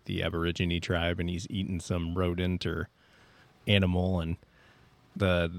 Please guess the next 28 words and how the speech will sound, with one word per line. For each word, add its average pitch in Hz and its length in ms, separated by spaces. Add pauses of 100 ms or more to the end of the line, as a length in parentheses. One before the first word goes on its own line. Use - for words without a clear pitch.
the 95 80
girl, 90 480
I 95 80
forget 95 240
what 85 100
her 85 80
name 85 240
is, 85 340
and 90 200 (760)
she's 92 360
talking 90 400
to - 160
him 92 200
and 85 200 (260)
talking - 220
about 87 180
the - 80
food, 101 240
and 92 220
he 107 100
just - 240
looks 98 260
up 101 120
and - 80
he 113 80
goes, 95 180
"Needs 107 240
garlic." 101 560